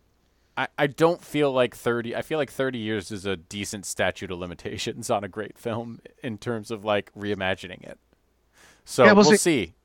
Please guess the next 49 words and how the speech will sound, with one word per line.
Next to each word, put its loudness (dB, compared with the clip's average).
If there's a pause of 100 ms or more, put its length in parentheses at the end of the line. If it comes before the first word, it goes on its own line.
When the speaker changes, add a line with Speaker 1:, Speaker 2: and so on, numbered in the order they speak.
Speaker 1:
how 6
much 4
it's -4
a 4
Speaker 2:
It's 0
also 4
the, 6
Speaker 1:
reimagining 4
Speaker 2:
uh, -2
Speaker 1:
and -10
how 2
Speaker 2:
right. 10
Speaker 1:
much 2
it's -10
just -6
stealing. -6 (540)
Speaker 2:
'Cause 6
there's 6
also, 6
right, 8
that, 4
you're 2
right, 4
there's -2
that 0
thing 6
of, 0
like, -4
"Well, 0
we're -2
taking 6
this 2 (540)
thing 6
and 4
making 2
it 0
a -4
T 2
V 6
show, 4 (560)
and 8
it 2
could 6
be 6
something 4
that's 0 (180)
completely 8
different, 0
really." 4